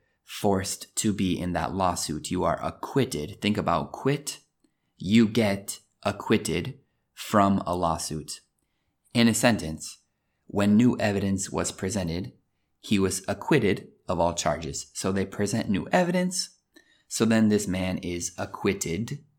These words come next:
of all charges. And in that sentence, acquit is being used in the passive voice, acquitted. Word number two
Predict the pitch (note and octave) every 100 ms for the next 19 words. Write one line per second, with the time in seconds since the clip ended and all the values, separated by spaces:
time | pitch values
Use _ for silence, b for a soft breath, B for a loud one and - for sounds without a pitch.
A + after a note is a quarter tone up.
0 | - F2 D#2 D#2+ - D2 C#2 D2 - F2+
1 | F#2 - A2+ A2+ G#2+ G2+ - - G2 F#2+
2 | F#2+ G2 - E2+ - - F#2+ A2+ - -
3 | _ _ _ _ - F2+ F2+ F#2 F#2+ F2+
4 | F2 F2+ F2+ F2 - F2 E2 F2+ E2+ -
5 | E2 D#2 D#2+ - G2 - A2 G#2+ F2+ D2
6 | - _ _ _ _ _ _ _ _ _
7 | F#2+ G2 B2 B2 A#2+ B2 G#2 G2 F2+ -
8 | D#3+ D3 D3+